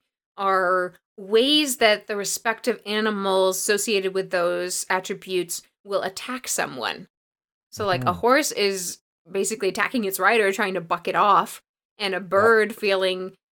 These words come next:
Speaker 1: like it needs to defend itself will peck at whatever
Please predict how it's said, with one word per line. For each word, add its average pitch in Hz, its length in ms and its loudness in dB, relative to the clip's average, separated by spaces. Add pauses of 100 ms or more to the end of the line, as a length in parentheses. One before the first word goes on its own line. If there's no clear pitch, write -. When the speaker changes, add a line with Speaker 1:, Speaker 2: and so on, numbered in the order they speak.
(100)
Speaker 1:
like 190 160 -4
it 180 80 -6
needs 185 160 -2
to - 60 -6
defend 190 260 -2
itself 185 320 0
will 196 160 2
peck - 480 -6 (340)
at 180 280 -2
whatever 175 760 -2